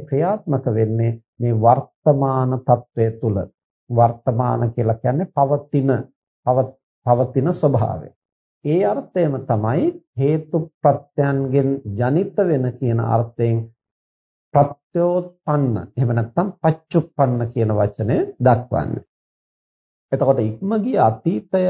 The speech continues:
අපට සිහි කරන්න පුළුවන්,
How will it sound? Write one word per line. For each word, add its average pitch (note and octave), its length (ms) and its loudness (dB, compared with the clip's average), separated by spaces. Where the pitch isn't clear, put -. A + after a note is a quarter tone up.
අපට A#2 420 -2
සිහි - 400 0
කරන්න B2+ 460 0
පුළුවන්, A#2 420 -2